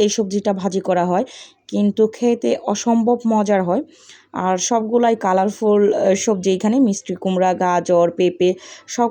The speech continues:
কিছু কিন্তু আমি একসাথে দিয়ে দিয়েছি, প্রায় চার পাঁচ রকমের সবজি। তারপর নামানোর আগ দিয়ে একটা ডিম ভেঙে দিয়ে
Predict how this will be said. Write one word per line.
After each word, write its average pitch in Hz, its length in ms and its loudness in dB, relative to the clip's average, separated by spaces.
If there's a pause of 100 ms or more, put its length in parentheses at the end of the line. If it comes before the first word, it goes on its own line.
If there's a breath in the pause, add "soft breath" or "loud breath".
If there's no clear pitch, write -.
(100)
কিছু 247 320 0
কিন্তু 202 320 -2
আমি 185 140 0
একসাথে 190 340 -4
দিয়ে 190 200 0
দিয়েছি, 180 360 0
প্রায় 160 260 -2
চার 175 220 -2
পাঁচ 175 260 -2
রকমের 170 360 -2
সবজি। 190 300 -4 (460 loud breath)
তারপর 180 320 0
নামানোর 202 460 0
আগ 190 240 -2
দিয়ে 185 180 2
একটা 175 220 -4 (140)
ডিম 202 360 0
ভেঙে 185 340 0
দিয়ে 202 200 2